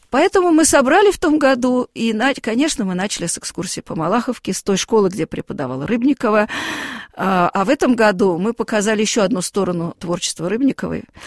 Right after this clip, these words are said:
Она создала, э, методику образовательных экскурсий. Это целый труд. Это очень интересно. И те образовательные экскурсии, которые сейчас только стали всерьез делать, это то, что проводится в Третьяковской галерее. Это не просто гид,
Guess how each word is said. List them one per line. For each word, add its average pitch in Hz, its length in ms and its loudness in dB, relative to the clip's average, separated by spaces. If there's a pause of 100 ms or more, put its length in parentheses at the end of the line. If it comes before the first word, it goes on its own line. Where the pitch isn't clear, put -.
(180)
Она 196 340 2
создала, 202 720 0 (760)
э, 185 300 0 (420)
методику 247 680 0
образовательных 196 800 0
экскурсий. - 560 -12 (220)
Это 190 200 -2
целый 220 300 2
труд. - 420 -4 (520)
Это - 220 -6
очень 220 320 0
интересно. - 560 -6 (560)
И 240 100 -2
те 294 160 4
образовательные 220 580 2
экскурсии, 208 400 -2
которые 190 300 -2
сейчас 233 520 2
только 165 260 -4
стали 180 260 0
всерьез 180 380 -2
делать, 302 280 0
это 226 180 0
то, 320 100 0
что - 160 -2
проводится 196 380 0
в - 20 -20
Третьяковской 269 500 -2
галерее. 202 500 4
Это - 100 -2
не 233 80 0
просто 381 320 2 (420)
гид, 233 400 0